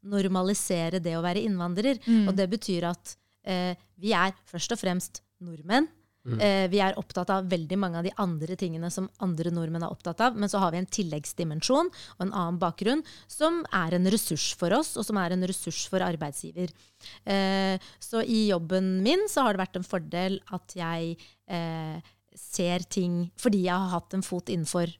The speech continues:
Speaker 1: hver kultur, både den norske og den, jeg skal ikke si flerkulturelle. Jeg synes alltid det er veldig vanskelig å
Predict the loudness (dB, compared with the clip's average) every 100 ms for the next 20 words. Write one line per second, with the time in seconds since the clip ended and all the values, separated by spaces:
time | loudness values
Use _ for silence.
0 | _ -6 -4 -6 0 2 2 0 0 0
1 | -2 -4 -2 -6 -2 -2 -2 -2 -2 -2
2 | -4 _ _ _ _ _ _ -20 -20 -20
3 | -16 -8 -2 -2 0 -2 0 -4 -2 -2
4 | -2 2 2 2 2 0 0 0 0 0
5 | -2 -2 0 -2